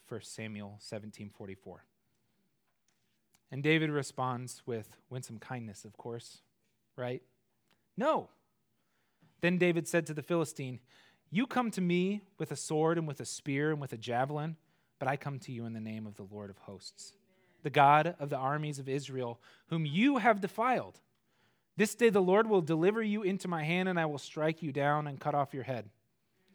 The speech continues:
And I will give the dead bodies of the hosts of the Philistines this day to the birds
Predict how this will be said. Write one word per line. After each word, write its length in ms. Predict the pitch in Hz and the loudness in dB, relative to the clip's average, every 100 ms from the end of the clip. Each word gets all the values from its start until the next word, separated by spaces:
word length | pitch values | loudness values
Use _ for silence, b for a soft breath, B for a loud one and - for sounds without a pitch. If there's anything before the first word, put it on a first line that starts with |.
| b | b
And 140 | 139 139 | -2 2
I 80 | |
will 140 | 160 165 | 2 2
give 300 | 156 180 180 | 2 2 2
the 80 | 175 | 2
dead 360 | 160 180 165 | 6 6 6
bodies 380 | 165 165 175 165 | 6 6 6 0
of 80 | 156 | -4
the 80 | 143 | -8
hosts 400 | - 175 - 165 | -4 -4 -4 -12
of 80 | |
the 60 | 135 | -12
Philistines 800 | - 190 220 - - 104 101 104 | -2 0 0 -2 -8 -14 -14 -16
this 200 | - 95 | -16 -14
day 200 | - 104 | -12 -12
to 100 | 95 | -14
the 80 | 101 | -16
birds 500 | 95 101 95 90 - | -16 -16 -16 -18 -20